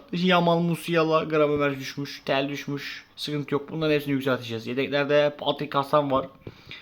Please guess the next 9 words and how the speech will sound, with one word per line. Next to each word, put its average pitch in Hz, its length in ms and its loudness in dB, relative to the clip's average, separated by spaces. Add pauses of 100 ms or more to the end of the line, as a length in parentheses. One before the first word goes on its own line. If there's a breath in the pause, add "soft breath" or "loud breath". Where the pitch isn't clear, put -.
(1300 loud breath)
Ay 110 920 0
abi, 110 380 0
sormama 156 480 4
gerek 165 260 6
yok 175 140 2
diye 143 140 2
tahmin 110 300 -2
ediyorum 120 200 -4
ama 113 240 -4